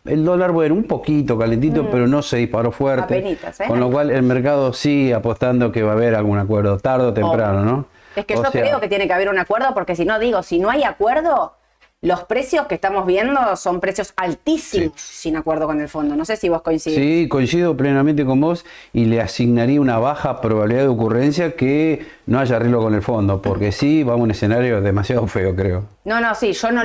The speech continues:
Speaker 2: no lo veo tampoco, por eso decimos, pero ojo, porque los que piensan que no va a haber acuerdo con el fondo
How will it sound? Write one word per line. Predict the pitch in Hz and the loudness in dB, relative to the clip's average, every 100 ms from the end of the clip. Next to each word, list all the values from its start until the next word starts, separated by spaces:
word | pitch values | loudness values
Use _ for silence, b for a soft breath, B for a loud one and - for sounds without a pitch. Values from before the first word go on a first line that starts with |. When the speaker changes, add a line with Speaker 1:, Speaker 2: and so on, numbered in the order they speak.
| 214 | -2
Speaker 2:
no | 208 233 | -2 0
lo | 262 226 | 0 0
veo | 233 220 180 | 0 0 0
tampoco, | 165 170 185 185 - | -2 0 -2 0 -2
por | 165 | -4
eso | 170 170 | -4 -4
decimos, | 165 190 170 147 - | -4 -2 -4 -4 -4
pero | 175 156 - | -2 -2 -2
ojo, | 185 214 - - | 0 -2 -2 -4
porque | 147 143 160 | -4 -2 -2
los | 156 - | -2 -2
que | 180 | -2
piensan | 233 311 269 190 | 0 0 -2 -4
que | 170 | -2
no | 185 | 0
va | 190 | 2
a | |
haber | 185 180 | 2 0
acuerdo | 175 190 | 0 0
con | 185 180 | 0 -2
el | 175 | -2
fondo | 220 262 302 | -2 0 -2